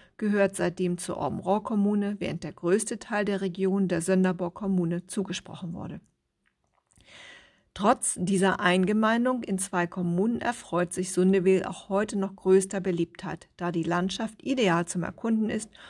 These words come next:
und viele historische Plätze zum Entdecken einladen. Hierbei liegt die größte Bekanntheit wohl bei der Düppelbanke, zu Deutsch Düppeler Höhen, da hier am achtzehnten April achtzehnhundertvierundsechzig die Schlacht von Düppel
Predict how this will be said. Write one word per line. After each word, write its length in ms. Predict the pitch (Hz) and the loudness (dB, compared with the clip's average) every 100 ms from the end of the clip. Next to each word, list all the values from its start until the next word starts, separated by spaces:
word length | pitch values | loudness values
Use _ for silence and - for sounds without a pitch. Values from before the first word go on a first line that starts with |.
| - _ | -20 _
und 220 | - 202 | -4 -4
viele 280 | - 277 285 | 0 2 2
historische 600 | 277 262 - 180 185 196 | 2 -2 -2 -2 -2 -4
Plätze 460 | - 175 180 214 | -2 -2 -2 -6
zum 180 | - 233 | -6 -4
Entdecken 380 | 233 226 190 - | -4 -2 -2 -2
einladen. 580 | 160 156 175 165 190 185 _ _ _ _ _ _ _ | -4 -2 -4 -4 -6 -10 _ _ _ _ _ _ _
Hierbei 520 | - 254 240 240 233 | 0 4 6 4 2
liegt 300 | 226 196 190 | 0 0 0
die 100 | 175 | -6
größte 420 | 170 180 226 262 302 | -2 2 2 2 -4
Bekanntheit 720 | 277 - 185 190 202 190 190 | -4 -2 -2 0 0 -2 4
wohl 260 | 175 208 | 6 6
bei 260 | 208 165 165 | 4 -2 -2
der 160 | 170 | -4
Düppelbanke, 840 | 165 160 156 175 202 208 196 156 175 | -6 -6 -4 -2 2 0 0 -8 -10
zu 160 | - 170 | -10 -6
Deutsch 360 | 170 190 - - _ | -2 -2 -2 -14 _
Düppeler 520 | 202 185 190 180 165 165 | 0 0 2 0 0 2
Höhen, 360 | 175 175 269 - - - - _ | 4 4 2 -6 -20 -20 -20 _
da 100 | 185 | -2
hier 300 | 208 220 - | 2 2 2
am 160 | 175 - | 0 0
achtzehnten 600 | 247 - - - 247 226 | 0 0 -6 -6 -4 -2
April 400 | 214 214 190 170 - | -2 -2 -4 -4 -4
achtzehnhundertvierundsechzig 1800 | - 175 - - 180 180 165 160 - 208 208 226 214 180 - - - 175 | -8 -8 -10 -6 -2 0 -2 -6 -8 -4 0 2 2 2 -2 -6 -10 -10
die 140 | - 170 | -10 -8
Schlacht 480 | - 185 185 185 | -2 2 2 -2
von 220 | - 196 185 | -6 -4 0
Düppel 340 | 165 185 180 | 0 0 -2